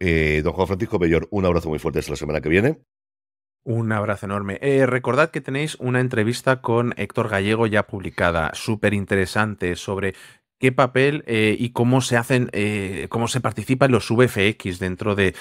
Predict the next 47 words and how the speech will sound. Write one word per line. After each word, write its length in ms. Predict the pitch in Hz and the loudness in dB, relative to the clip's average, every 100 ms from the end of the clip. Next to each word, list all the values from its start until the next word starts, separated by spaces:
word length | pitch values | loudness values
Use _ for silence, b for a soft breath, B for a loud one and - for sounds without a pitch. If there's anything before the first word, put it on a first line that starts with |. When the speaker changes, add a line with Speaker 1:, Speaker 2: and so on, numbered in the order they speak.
| B B | B B
Speaker 2:
de 120 | 104 | 0
la 100 | 95 | 0
industria 560 | 90 92 - - 107 98 | 0 -2 -4 2 4 4
de, 380 | 92 85 82 80 | 2 0 0 0
del 180 | 85 | -2
cine 400 | 78 117 135 147 | 0 2 4 4
y 40 | 139 | 2
de 120 | 110 | 2
las 200 | 90 85 | 0 -2
series. 460 | - 85 82 80 - | -2 -2 -2 -4 -4
Creo 220 | 95 98 | -4 -2
que 140 | 104 | -2
es, 120 | 95 - | -4 -4
eh, 240 | 82 87 92 | 0 0 0
de 120 | 95 | -2
verdad 440 | 87 98 120 117 | 0 2 2 0
cuenta 300 | - 101 95 | -4 -4 -4
cosas 340 | 95 98 107 - b b - | -4 -4 -4 -6 b b -4
súper, 320 | 123 120 117 | 0 2 0
súper 260 | 107 92 82 | 0 -2 -2
interesantes. 640 | 76 69 - - - - _ - B B - | -4 -10 -10 -12 -16 -20 _ -20 B B -8
Speaker 1:
Y 120 | 80 | -2
no 100 | 101 | 0
es 60 | |
la 80 | 110 | 2
única 220 | 110 101 | 2 4
que 60 | 95 | 2
tenemos 280 | 87 92 87 | 2 0 -2
esta 160 | 87 82 | -6 -6
semana, 380 | 82 82 107 | -2 0 0
porque 180 | 82 71 | -2 -4
el 80 | 71 | -4
domingo 340 | 69 78 92 | -2 -2 -2
colgaremos 480 | 82 73 71 80 85 | 0 0 0 0 0
la 100 | 71 | 0
otra 200 | 78 90 | 0 0
que 80 | 82 | -2
ha 40 | 80 | -4
hecho 140 | 82 | -4
en 40 | |
solitario 560 | 73 - 71 67 87 87 | -6 -4 -4 -2 0 0
Juan 160 | 80 71 | -2 -4
Francisco 400 | 73 71 - 71 | -4 -4 -4 0
Bellón. 300 | 76 107 135 | 4 2 0
¿Quieres 200 | 123 123 | 0 4
Speaker 2:
Ah. 120 | 170 | 4
Speaker 1:
adelantarla? 500 | - - 90 123 | 4 0 0 0